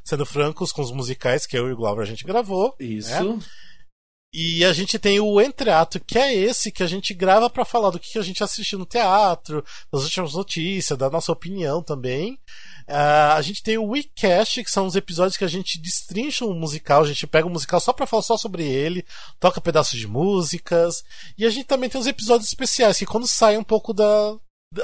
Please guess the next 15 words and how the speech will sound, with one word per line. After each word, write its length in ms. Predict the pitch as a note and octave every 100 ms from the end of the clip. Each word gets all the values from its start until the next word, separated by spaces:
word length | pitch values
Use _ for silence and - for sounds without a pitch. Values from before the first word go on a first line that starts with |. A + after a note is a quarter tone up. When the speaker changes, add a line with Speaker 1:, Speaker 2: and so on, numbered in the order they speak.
| D#3+
Speaker 1:
ah, 100 | A#3+
não, 100 | D4+
a 40 | D4+
gente 180 | C4+
tem 220 | - B3+ C4+ -
cinco. 480 | - A#3 D4 D4
Nossa, 200 | F3 A3
tô 40 | A3+
esquecendo 380 | F#3 - G#3 G#3
de 100 | A3+
um. 140 | D#3 B2+ - -
A 40 |
gente 100 | C3+
tem 140 | B2+ A3
cinco. 480 | - D#3 B2 -